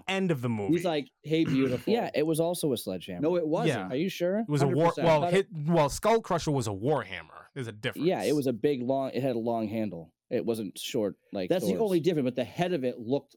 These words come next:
Speaker 2: like
Speaker 3: Yeah. It,
Speaker 1: Yeah.
Speaker 3: because it was Norse.
Speaker 1: What?
Speaker 3: So yes.
Speaker 1: My, my, my point is, he's in the barn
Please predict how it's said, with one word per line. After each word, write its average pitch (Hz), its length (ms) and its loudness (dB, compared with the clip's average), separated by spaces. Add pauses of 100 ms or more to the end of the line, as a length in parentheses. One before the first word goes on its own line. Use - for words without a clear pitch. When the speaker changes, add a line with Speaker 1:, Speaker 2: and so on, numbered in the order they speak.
Speaker 2:
like 113 460 -4
Speaker 3:
Yeah. 277 360 -4 (340)
It, 160 80 2
Speaker 1:
Yeah. 127 200 0
Speaker 3:
because 104 220 -6
it 104 80 -2
was 101 240 -4
Norse. 110 680 -2 (600)
Speaker 1:
What? - 140 -12 (1000)
Speaker 3:
So - 100 -4
yes. 165 480 -2 (420)
Speaker 1:
My, 165 180 0
my, 156 300 -2
my 151 160 -2
point 190 480 -2
is, 139 460 -2
he's 143 200 -2
in 180 120 0
the 170 80 0
barn 127 560 -2